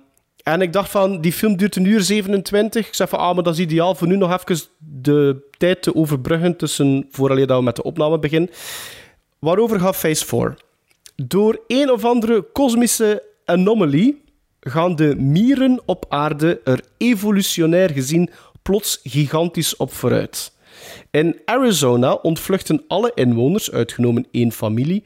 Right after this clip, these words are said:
zelfs de regio, waarna twee wetenschappers er een afgesloten laboratorium neerpoten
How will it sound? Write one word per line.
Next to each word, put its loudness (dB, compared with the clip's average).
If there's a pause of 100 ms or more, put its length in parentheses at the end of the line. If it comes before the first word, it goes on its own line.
(180)
zelfs -4
de 0
regio, 2 (380)
waarna 0
twee 0
wetenschappers 0
er 2
een 0
afgesloten -2
laboratorium 2
neerpoten 2